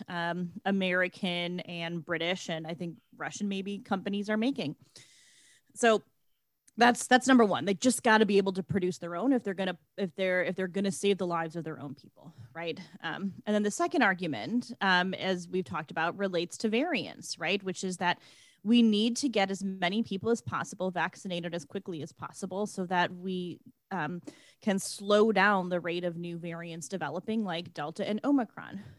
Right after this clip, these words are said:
Um, I wanna tie this back to our conversation that we had earlier, though, about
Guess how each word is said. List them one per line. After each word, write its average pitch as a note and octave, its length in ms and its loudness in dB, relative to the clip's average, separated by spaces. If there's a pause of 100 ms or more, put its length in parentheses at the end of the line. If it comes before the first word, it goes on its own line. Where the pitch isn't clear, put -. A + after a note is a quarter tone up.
(260)
Um, F#3+ 320 0 (640)
I - 40 6
wanna C#4+ 140 6
tie A#3+ 240 2
this A3+ 160 4
back G3+ 220 2
to G#3 100 -2
our F#3+ 80 2
conversation G3 840 0
that F3+ 120 -4
we G3 80 -2
had G3 160 0
earlier, B3 380 0
though, F3+ 360 0 (240)
about F#3+ 520 4